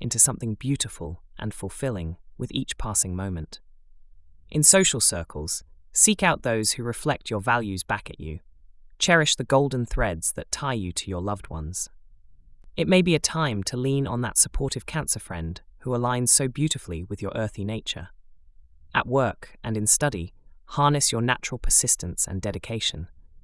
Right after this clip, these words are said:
As you navigate through tasks and learning, remember the power of patience, a formidable ally in your pursuit towards success.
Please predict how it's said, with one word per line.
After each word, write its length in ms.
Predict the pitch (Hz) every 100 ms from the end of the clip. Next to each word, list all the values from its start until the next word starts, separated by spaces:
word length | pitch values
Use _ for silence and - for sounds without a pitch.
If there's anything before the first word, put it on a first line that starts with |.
| - - - - -
As 120 | 131
you 80 | 135
navigate 440 | 143 139 135 -
through 160 | - 110
tasks 500 | - 123 117 - 104
and 140 | 98
learning, 380 | 120 113 87 92 - -
remember 320 | 135 151 160
the 100 | 143
power 440 | - - 165 160 180
of 100 | -
patience, 640 | 147 139 - - - - - - -
a 40 | -
formidable 560 | - 143 143 131 104
ally 440 | 110 120 85 78 92 - -
in 100 | 120
your 140 | 107
pursuit 380 | - - 131 -
towards 340 | - 101 92 -
success. 680 | - - - 80 - -